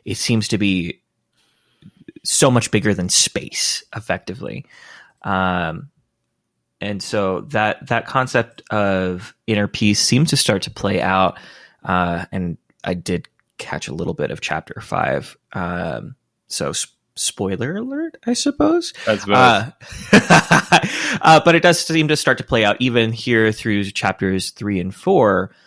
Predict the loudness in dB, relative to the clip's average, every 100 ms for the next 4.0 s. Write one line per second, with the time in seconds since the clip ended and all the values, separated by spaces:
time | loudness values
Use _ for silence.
0 | _ _ 2 4 4 2 0 -4 -10 -6
1 | -2 0 4 4 2 0 -2 -4 _ -12
2 | -10 -8 -2 -2 -2 -4 -6 -12 _ -4
3 | -2 0 -4 -4 0 2 4 4 2 -4